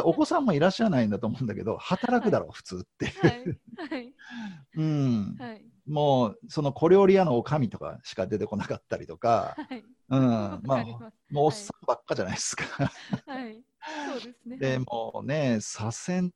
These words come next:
Speaker 1: ていつの時代の言葉だみたいな感じがしますよね。
Speaker 2: <laughs> なるほど。はい。
Speaker 1: そう、そんなに顧客のことを思うんだったら起業しろよって。
Speaker 2: はい。
Speaker 1: まあ、あの、記事に書いたんですよ。
Speaker 2: はい。
Speaker 1: そうしたら、まあ、ヤフトピに載っちゃっ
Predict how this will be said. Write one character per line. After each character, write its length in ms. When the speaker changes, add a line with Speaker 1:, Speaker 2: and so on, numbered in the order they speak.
Speaker 1:
て 360
い 160
つ 160
の 140
時 140
代 220
の 100
言 240
葉 100
だ 100
み 120
た 120
い 40
な 80
感 220
じ 100
が 60
し 140
ま 100
す 120
よ 100
ね。 360
Speaker 2:
<laughs> 640
な 120
る 100
ほ 100
ど。 60
は 200
い。 180
Speaker 1:
そ 260
う、 40
そ 200
ん 60
な 80
に 100
顧 140
客 220
の 80
こ 100
と 100
を 40
思 180
う 20
ん 40
だ 80
っ 40
た 120
ら 80
起 260
業 180
し 160
ろ 120
よ 260
っ 60
て。 60
Speaker 2:
は 60
い。 60
Speaker 1:
ま 100
あ、 160
あ 160
の、 500
記 100
事 120
に 120
書 140
い 60
た 100
ん 40
で 40
す 120
よ。 80
Speaker 2:
は 40
い。 60
Speaker 1:
そ 360
う 60
し 120
た 100
ら、 120
ま 80
あ、 40
ヤ 140
フ 60
ト 140
ピ 160
に 140
載 120
っ 80
ち 140
ゃ 20
っ 100